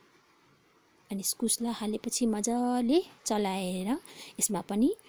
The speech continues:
ढकनीले माथिबाट छोपिदिने, लगाउने होइन, छोपिदिने। अनि इस्कुसको पानी पनि बिस्तारै गरेर सुक्छ। अनि बाद, बाद बेला बेलामा चेक गर्ने। अनि जब इस्कुसको पानी सुक्छ, त्यतिखेर एक्स्ट्रा पानी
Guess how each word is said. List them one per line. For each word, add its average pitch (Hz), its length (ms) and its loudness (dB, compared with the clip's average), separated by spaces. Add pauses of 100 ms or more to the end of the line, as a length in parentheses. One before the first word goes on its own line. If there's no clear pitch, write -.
(400)
ढकनीले 240 840 0 (240)
माथिबाट 208 420 2
छोपिदिने, 180 580 2 (140)
लगाउने 202 440 4
होइन, 233 200 4
छोपिदिने। 175 680 0
अनि 196 100 0
इस्कुसको - 400 2
पानी 233 340 2
पनि 269 280 6 (360)
बिस्तारै 247 540 2
गरेर 180 320 2
सुक्छ। - 380 -2 (800)
अनि 214 400 4
बाद, 220 400 -2
बाद 220 160 4
बेला 220 260 6
बेलामा 233 380 6 (420)
चेक 185 260 6
गर्ने। 160 300 -2 (460)
अनि 208 120 2
जब 262 140 4
इस्कुसको 294 400 2
पानी 277 220 2
सुक्छ, 285 320 2
त्यतिखेर 269 640 0 (300)
एक्स्ट्रा 240 340 2
पानी 196 340 2